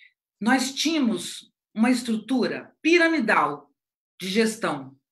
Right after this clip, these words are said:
Em cima, o Estado, embaixo, a população.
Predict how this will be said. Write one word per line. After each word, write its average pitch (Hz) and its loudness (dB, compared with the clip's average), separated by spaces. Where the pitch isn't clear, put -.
Em 196 -6
cima, 277 -2
o 277 0
Estado, 185 0
embaixo, 190 0
a - -12
população. 185 -8